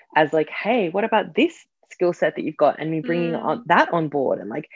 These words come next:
Speaker 1: that's what is the gold in, in how we can do our jobs and show up and be of service, is, like, bring,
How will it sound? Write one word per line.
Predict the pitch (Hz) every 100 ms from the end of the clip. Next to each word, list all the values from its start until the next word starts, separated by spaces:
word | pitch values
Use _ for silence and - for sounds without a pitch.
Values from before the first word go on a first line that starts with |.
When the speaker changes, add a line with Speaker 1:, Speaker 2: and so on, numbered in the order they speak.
| - - -
Speaker 1:
that's | 170 180 - -
what | 202 -
is | 196 185 -
the | 156 151 -
gold | 127 131 165 143 104 90 95 -
in, | 156 156 151 147 139 -
in | 156
how | 143 151 147
we | 156
can | - 151
do | 160
our | 151 151
jobs | - - 151
and | 151
show | 143
up | 147
and | 151
be | 151
of | 151
service, | - 156 165 151 -
is, | 151
like, | 143 -
bring, | 143